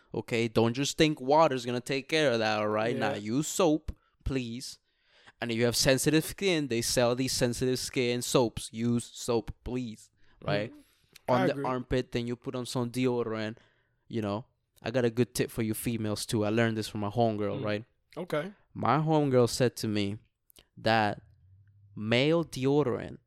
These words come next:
Speaker 2: Mm.
Speaker 1: is actually cheaper than female deodorant
Speaker 2: Really?
Speaker 1: and works better.
Speaker 2: Really? Male deodorant?
Speaker 1: And guess what? It's true.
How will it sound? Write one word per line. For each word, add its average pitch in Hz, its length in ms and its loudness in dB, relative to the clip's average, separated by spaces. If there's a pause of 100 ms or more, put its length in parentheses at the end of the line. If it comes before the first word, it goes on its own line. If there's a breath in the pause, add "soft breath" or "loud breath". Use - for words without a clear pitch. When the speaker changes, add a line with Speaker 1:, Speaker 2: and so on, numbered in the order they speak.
(240)
Speaker 2:
Mm. 139 120 -4
Speaker 1:
is 123 180 -2
actually 117 460 0 (120)
cheaper - 560 0 (400)
than 120 300 -2
female 175 540 -6
deodorant 110 600 -2
Speaker 2:
Really? 180 220 -2
Speaker 1:
and 107 300 0
works 110 480 2 (220)
better. - 360 -4 (460)
Speaker 2:
Really? 135 580 -8 (220)
Male 147 300 0
deodorant? 202 240 -4
Speaker 1:
And 269 140 -6
guess 117 200 2
what? 117 340 0 (220)
It's 98 260 -6
true. - 420 -4